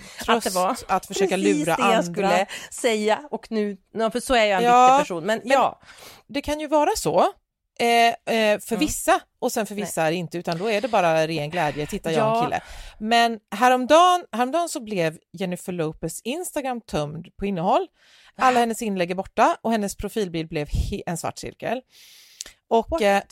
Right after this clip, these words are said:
Speaker 2: nu kan det ju ha hänt något mellan inspelning av podd och lyssning
Speaker 1: Ja.
Speaker 2: av podd,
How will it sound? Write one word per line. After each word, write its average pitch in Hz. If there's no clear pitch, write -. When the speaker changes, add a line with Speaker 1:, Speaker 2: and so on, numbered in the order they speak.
Speaker 2:
nu 285
kan 196
det 185
ju 185
ha 185
hänt 262
något 185
mellan 165
inspelning 311
av 294
podd 262
och 247
lyssning 208
Speaker 1:
Ja. 151
Speaker 2:
av 175
podd, 202